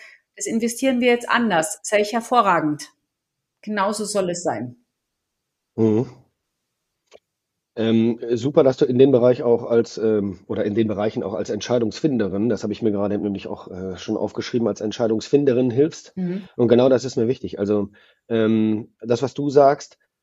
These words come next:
Speaker 2: ähm, spiegelt sich mit dem, wie wir arbeiten, dass wir parallel laufen
Speaker 1: Mhm.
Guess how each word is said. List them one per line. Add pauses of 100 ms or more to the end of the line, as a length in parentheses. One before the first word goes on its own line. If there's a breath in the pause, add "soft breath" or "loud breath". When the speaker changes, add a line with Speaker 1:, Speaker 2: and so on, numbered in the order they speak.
(140)
Speaker 2:
ähm,
spiegelt
sich
mit
dem,
wie
wir
arbeiten, (280 soft breath)
dass
wir
parallel
laufen
Speaker 1:
Mhm.